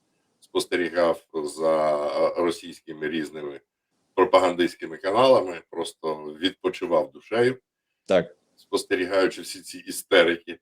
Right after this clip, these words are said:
Speaker 1: то там взагалі ледь не через кожне слово "ядерна зброя", "бахнемо", "бабахнемо",
Speaker 2: Мгм.
Speaker 1: та скільки можна не бахкати, скільки можна не бабахкати.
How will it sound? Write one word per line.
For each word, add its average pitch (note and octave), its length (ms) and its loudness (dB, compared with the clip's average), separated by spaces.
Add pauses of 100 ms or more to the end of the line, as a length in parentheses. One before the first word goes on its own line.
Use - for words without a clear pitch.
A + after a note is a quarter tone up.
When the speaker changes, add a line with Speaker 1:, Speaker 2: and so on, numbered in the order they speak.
(460)
Speaker 1:
то G#2 320 8
там B2+ 320 6
взагалі A2+ 440 2
ледь G#2+ 280 2
не G2+ 100 0
через G2 340 0
кожне F#2+ 360 0
слово B2 320 4
"ядерна E2+ 500 2
зброя", F#2+ 600 2 (600)
"бахнемо", - 560 0
"бабахнемо", F2 920 0
Speaker 2:
Мгм. G#2+ 360 -2 (300)
Speaker 1:
та - 80 -12
скільки - 340 -10
можна F2 360 -2
не F2 140 -2
бахкати, - 600 2
скільки - 340 -18
можна F2+ 360 -4
не B2 180 2
бабахкати. A2+ 880 0